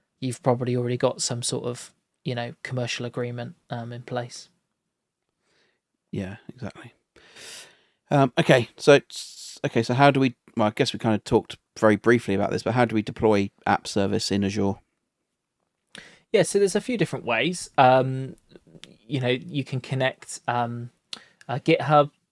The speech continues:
Speaker 1: Oh, sorry, Bitbucket is Atlassian's, um, source con-, control provider. Completely forgot about that. Um, and, um,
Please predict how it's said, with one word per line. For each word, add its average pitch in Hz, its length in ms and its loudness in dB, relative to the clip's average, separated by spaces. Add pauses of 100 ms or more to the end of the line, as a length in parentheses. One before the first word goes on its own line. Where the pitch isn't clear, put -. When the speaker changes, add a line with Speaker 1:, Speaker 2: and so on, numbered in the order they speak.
Speaker 1:
Oh, 127 100 0
sorry, 120 280 0
Bitbucket 127 720 0 (160)
is 131 240 -4
Atlassian's, 120 840 -6
um, 117 260 -10
source 120 280 -8
con-, - 220 -12 (100)
control 117 340 -8
provider. 120 440 -4 (180)
Completely - 320 -12
forgot - 280 -14
about 117 200 -6
that. 151 180 -2 (460)
Um, 127 460 0
and, 123 480 -2 (100)
um, 113 540 -6